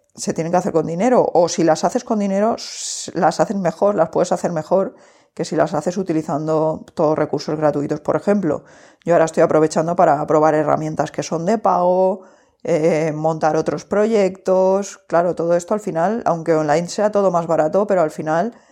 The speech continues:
tienes que invertir en hosting, tienes que invertir en comprar dominios, tienes que invertir en algunas aplicaciones o algunos programas, algún material. Entonces, es, todo esto es lo que me estoy permitiendo ahora y estoy experimentando un montón de cosas.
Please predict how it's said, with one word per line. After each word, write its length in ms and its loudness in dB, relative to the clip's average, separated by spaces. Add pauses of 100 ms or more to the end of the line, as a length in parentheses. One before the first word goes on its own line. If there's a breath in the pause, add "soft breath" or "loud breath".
(260 soft breath)
tienes 220 -2
que 80 -6
invertir 320 0
en 160 -4
hosting, 520 0
tienes 280 -4
que 140 -4
invertir 560 0
en 180 0
comprar 320 2
dominios, 600 2
tienes 320 -4 (440 soft breath)
que 100 -2
invertir 380 2
en 340 0
algunas 400 -2
aplicaciones 760 -2
o 40 -4
algunos 320 -4
programas, 800 0 (440)
algún 300 2
material. 720 2
Entonces, 440 -4
es, 160 -2
todo 200 2
esto 180 -2
es 40 0
lo 80 -2
que 60 0
me 80 -4
estoy 160 -6
permitiendo 440 -2
ahora 240 4
y 40 2
estoy 180 -4
experimentando 600 -2
un 20 -2
montón 280 -2
de 100 -4
cosas. 460 -4